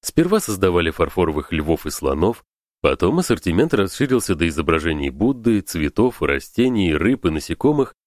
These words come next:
исторических и фольклорных персонажей и так далее.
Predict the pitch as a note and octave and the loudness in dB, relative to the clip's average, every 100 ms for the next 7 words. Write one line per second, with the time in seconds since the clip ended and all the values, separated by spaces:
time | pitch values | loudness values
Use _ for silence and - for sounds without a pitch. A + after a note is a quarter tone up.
0 | _ _ - F#2+ - F#2+ F3+ E3+ C#3+ B2 | _ _ 0 0 2 0 0 0 0 0
1 | - G3 - F2 - E2+ D2+ D2 - D2+ | 2 0 2 -2 0 0 0 -4 -4 -2
2 | - D2 C#3 B2+ A#2 - A#2 - G2+ - | 0 0 0 0 0 0 -2 0 0 0
3 | D2+ C2+ B1+ | -2 -2 -12